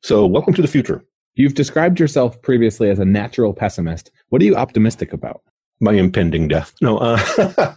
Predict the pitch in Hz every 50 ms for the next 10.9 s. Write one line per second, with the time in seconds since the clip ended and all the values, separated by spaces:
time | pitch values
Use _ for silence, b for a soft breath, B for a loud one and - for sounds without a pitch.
0 | _ - 143 233 269 - 214 - - - - - - - - - 143 131 117 113
1 | 117 - - _ _ _ _ _ - 156 190 - - 233 - 160 208 226 196 165
2 | 147 - 123 175 190 160 127 110 101 104 113 131 127 - 120 104 - 98 90 -
3 | - - 90 87 90 - - - _ _ _ - - 113 95 - 87 73 71 -
4 | 71 - - - - - - - _ _ _ _ _ - 92 92 98 - 95 92
5 | 90 104 - - 98 98 - - 98 95 90 90 90 - - - _ _ _ _
6 | _ - 117 123 123 107 110 98 98 95 107 - - 90 98 98 98 95 90 95
7 | 92 - - 80 80 80 82 82 85 90 - - 101 85 95 95 - - - 85
8 | - 87 85 80 78 85 90 87 - - 85 85 92 95 185 _ _ _ _ _
9 | - 143 127 - - - _ _ _ _ _ - 90 80 78 80 92 90 - -
10 | 120 127 139 139 135 135 123 - - - - 120 92 92 82 92 90